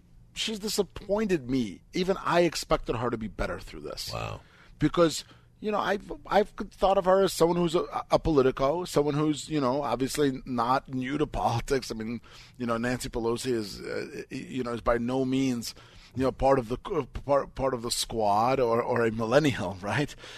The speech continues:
Speaker 1: And Nancy Pelosi's been around for a very long time, but she is, this, she has tr-, treated this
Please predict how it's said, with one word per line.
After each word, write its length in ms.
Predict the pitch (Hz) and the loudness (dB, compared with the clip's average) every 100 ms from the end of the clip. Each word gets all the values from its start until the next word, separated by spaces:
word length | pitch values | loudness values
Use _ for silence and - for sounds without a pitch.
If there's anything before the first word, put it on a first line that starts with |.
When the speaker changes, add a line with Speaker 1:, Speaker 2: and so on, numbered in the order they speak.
| - - | -16 0
Speaker 1:
And 220 | 139 139 | 4 4
Nancy 300 | 135 143 135 | 4 2 0
Pelosi's 320 | 131 135 135 | 0 0 0
been 100 | 127 | -4
around 260 | 127 127 120 | -2 -2 -2
for 120 | 123 | -2
a 80 | 117 | -2
very 360 | 98 135 175 151 | 2 6 8 8
long 360 | 113 90 95 | 6 -2 -6
time, 440 | - 85 82 107 117 - - - - - | -8 -6 -4 -6 -10 -18 -20 -20 -12 0
but 200 | 127 - | 2 2
she 420 | - - 127 147 | -4 -2 0 2
is, 300 | 156 - - _ - | 2 -2 -8 _ -12
this, 220 | 123 117 - | -6 -6 -6
she 280 | - 151 | -4 2
has 180 | 147 135 - - | 2 2 -4 -12
tr-, 160 | - - - | -12 -12 -14
treated 480 | - 165 170 147 113 | -8 -2 0 2 6
this 380 | 147 - - | 6 6 -6